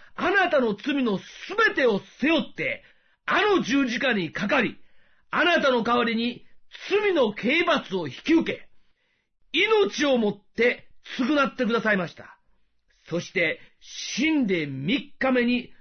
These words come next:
復活してくださったのです。これによって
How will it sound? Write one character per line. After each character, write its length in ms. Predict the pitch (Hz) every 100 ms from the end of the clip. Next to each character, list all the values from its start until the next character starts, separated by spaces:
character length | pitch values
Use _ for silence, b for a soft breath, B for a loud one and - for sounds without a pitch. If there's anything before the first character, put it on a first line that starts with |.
| b - -
復 300 | - 330 - -
活 300 | 277 247 262
し 80 |
て 100 | 277
く 80 | 254
だ 100 | 262
さ 100 | 247
っ 80 | 247
た 120 | 233
の 120 | 151
で 120 | - -
す。 180 | - _ _ _ _ _ _ _
こ 140 | - 226
れ 120 | 294
に 80 | 277
よ 120 | 262
っ 100 | -
て 300 | 185 135